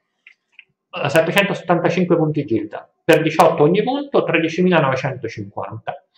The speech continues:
più gli ottocento siamo a quattordici sette cinquanta.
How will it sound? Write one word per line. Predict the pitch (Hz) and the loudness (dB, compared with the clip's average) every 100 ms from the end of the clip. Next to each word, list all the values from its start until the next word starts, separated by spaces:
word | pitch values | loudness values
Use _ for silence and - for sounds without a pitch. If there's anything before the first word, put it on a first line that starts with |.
| _ _ | _ _
più | - 190 | 4 6
gli | 160 | 6
ottocento | 170 - - 202 - - | 4 2 2 2 0 -2
siamo | 190 170 | 2 2
a | |
quattordici | 170 185 147 147 117 | 2 2 2 0 -4
sette | 113 113 113 | -6 -6 -8
cinquanta. | - 101 101 101 101 - | -12 -10 -6 -6 -6 -14